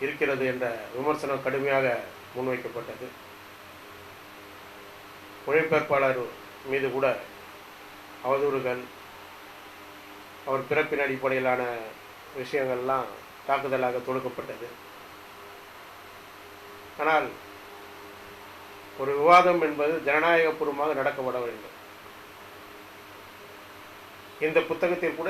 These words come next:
எங்களுக்கு ரெண்டும் உண்டு. ரங்கநாயக அம்மாவுடைய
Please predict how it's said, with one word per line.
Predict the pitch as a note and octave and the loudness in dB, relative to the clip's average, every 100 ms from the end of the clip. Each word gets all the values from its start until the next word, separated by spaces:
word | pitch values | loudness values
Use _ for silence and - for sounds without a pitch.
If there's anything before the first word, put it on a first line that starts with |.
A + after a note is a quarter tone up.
| F3+ | 2
எங்களுக்கு | D3+ D3 C3 C#3 | 4 2 2 0
ரெண்டும் | D3 D3+ C3+ | 6 6 6
உண்டு. | A#2+ B2 - - - - - - - - - - - - - - - | 0 -4 -8 -16 -16 -16 -16 -16 -16 -16 -16 -16 -16 -16 -16 -16 -4
ரங்கநாயக | C#3 C#3 C3+ B2+ B2+ | 2 4 6 4 2
அம்மாவுடைய | B2 B2 B2 A#2+ B2 | 0 2 2 0 -4